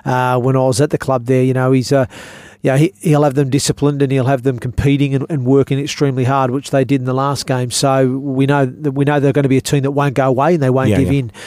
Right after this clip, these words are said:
Speaker 2: So we're gonna, we're gonna have to make sure that we're,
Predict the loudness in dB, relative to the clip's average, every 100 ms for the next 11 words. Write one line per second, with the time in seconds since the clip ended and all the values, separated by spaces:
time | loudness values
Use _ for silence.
0 | -12 -4 0 2 2 0 -2 -2 -2 0
1 | -2 -2 -2 -2 -2 -2 0 0 0 2
2 | 2